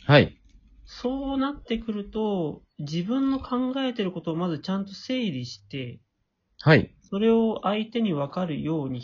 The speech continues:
Speaker 2: 表現するみたいな能力がやっぱ一番求められるよね。
Speaker 1: ふんふんふん。
Speaker 2: で、多分
Speaker 1: なるほど。
Speaker 2: それって、まあ、国語力なんだと思うの。
Speaker 1: うん、うん、うん。
Speaker 2: うん。まあ、そっちの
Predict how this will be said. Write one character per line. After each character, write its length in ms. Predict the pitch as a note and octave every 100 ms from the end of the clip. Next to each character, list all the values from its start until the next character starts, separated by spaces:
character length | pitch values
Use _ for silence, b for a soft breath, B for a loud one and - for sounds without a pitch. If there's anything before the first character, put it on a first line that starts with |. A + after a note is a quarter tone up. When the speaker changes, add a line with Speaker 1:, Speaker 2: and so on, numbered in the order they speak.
| -
Speaker 2:
表 340 | D#3 D#3 D#3+
現 120 | C3
す 120 | -
る 120 | C3+ C3
み 160 | B2
た 180 | - B2
い 80 | A#2
な 380 | A#2 A2+ A#2 - _ _ _ _ _
能 280 | C#3+ D3 C#3+
力 520 | C3 B2 C3 B2 B2+ - _ _
が 380 | F#3+ A#3 B3+ A#3+
や 140 | -
っ 40 | D3+
ぱ 120 | C3
一 220 | B2+ -
番 180 | C#3+ D3
求 240 | D3 -
め 140 | D3+ D3
ら 120 | D3
れ 100 | E3
る 80 | -
よ 140 | C3+
ね。 300 | B2 C3+ C#3 _ _ _ _ _ _ - _ _
Speaker 1:
ふ 80 | D3
ん 100 | A#2+
ふ 120 | A#2
ん 80 | G2+
ふ 160 | -
ん。 160 | G2+ F2+ - _ _ _ _
Speaker 2:
で、 120 | E3+ E3
多 200 | - -
分 100 | F#2
Speaker 1:
な 60 |
る 60 | F#2
ほ 160 | F2+
ど。 100 | E2+
Speaker 2:
そ 80 | E2+
れ 100 | D#3
っ 20 |
て、 280 | D3+ _ E3
ま 120 | E3
あ、 40 | D3+
国 360 | - D3+ G3
語 120 | G3 B3+
力 260 | E3 -
な 140 | C3+ B2+
ん 60 |
だ 120 | A#2+
と 140 | A#2 A#2+
思 280 | A#2+ B2+ A2+
う 40 |
の。 240 | A#2 A#2 - _ _ _ _ _
Speaker 1:
う 60 | B2+
ん、 140 | A#2 E2+
う 60 |
ん、 180 | G2+ F2 F2+
う 60 |
ん。 20 |
Speaker 2:
う 40 | F2 D#2+ B2+ B2 B2
ん。 20 | B2+ _ b b _
ま 100 | D#3+
あ、 20 |
そ 220 | - G3+
っ 20 | A#3 -
ち 140 | F4
の 460 | G4 G4 F#4+ F#4